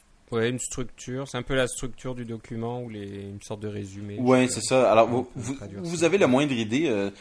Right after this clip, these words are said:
Speaker 2: Notational Velocity fait ça très bien. Euh, moi, j'utilise beaucoup B B Edit, puis je suis en train de migrer tranquillement vers Notational Velocity. La raison est la suivante. Euh, Notational Velocity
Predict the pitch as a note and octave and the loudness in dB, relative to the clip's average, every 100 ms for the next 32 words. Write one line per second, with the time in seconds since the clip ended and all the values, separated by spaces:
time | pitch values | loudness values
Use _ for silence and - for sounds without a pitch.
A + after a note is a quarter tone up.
0 | - - B2 B2+ G3 D#3+ E3+ E3 B2 A#2 | -20 -8 -4 0 0 0 -2 0 2 0
1 | A2+ - F3+ - C#3 A#2+ F3 F3 A#2 G2+ | -2 -8 -8 -6 -4 -2 -2 -2 -2 -2
2 | G2 D#3 - - - _ - G2 F#2 F2 | -2 -8 -12 -20 -20 _ -6 -2 -2 -2
3 | A2 C#3 B2+ B2 A#2+ B2 A2+ D#3+ C3 A2 | -4 -4 -4 -6 -6 -6 -6 -6 -4 -2
4 | A#2+ A2 C3 F3 B2 - A#2+ A2+ D3 B2 | 0 -2 -4 -10 -10 -6 -6 -6 -6 -6
5 | A2 A#2 B2 A2 G#2 A2 A2 G#2 G2+ G2 | -6 -8 -10 -12 -12 -6 -4 -2 -4 -6
6 | A2+ - A2+ G#2 G2+ F#2+ - E3+ - - | -10 -12 -12 -8 -8 -8 -10 -14 -14 -20
7 | - - _ _ - A2+ A2+ B2 D3 D#3+ | -20 -20 _ _ -2 4 6 6 4 2
8 | A2+ A2 A2+ A2 F3 F3 - - G#2 G2 | 2 -2 -4 -4 -4 -6 -6 0 2 4
9 | F#2+ A#2 A#2+ D#3 D#3+ E3 B2+ A2+ A2 A2+ | 0 -2 -2 -2 -2 -4 -2 -2 -2 -4
10 | D#3+ F3 | -10 -10